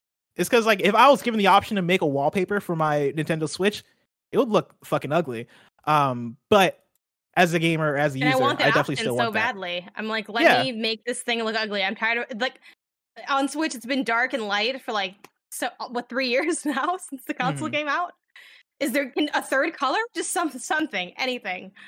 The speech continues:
Speaker 1: So, like I said earlier, uh, I reached out to the audience to write in with what their suggestions for P S five features that the console still needs are. Kebabs writes in and says, "Folders,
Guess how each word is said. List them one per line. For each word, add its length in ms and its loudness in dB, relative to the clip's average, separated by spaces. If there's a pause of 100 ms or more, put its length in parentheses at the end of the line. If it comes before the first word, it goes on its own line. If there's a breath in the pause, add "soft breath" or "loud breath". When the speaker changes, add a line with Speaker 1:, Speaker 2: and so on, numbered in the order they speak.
(800 loud breath)
Speaker 1:
So, 140 0
like 180 4
I 40 -2
said 180 0
earlier, 540 0
uh, 40 -4
I 240 0
reached 220 -2
out 100 0
to 60 -2
the 100 -2
audience 460 -2
to 200 0
write 240 2
in 120 -2
with 160 -4
what 160 -4
their 160 6
suggestions 580 -2
for 80 -6
P 160 -4
S 100 -4
five 280 -4
features 420 -8 (140 soft breath)
that 100 -10
the 80 -10
console 340 -6
still 220 -4
needs 300 -6
are. 320 -2 (320 loud breath)
Kebabs 460 8
writes 220 2
in 300 -4 (460)
and 120 -4
says, 340 -2 (160 soft breath)
"Folders, 640 4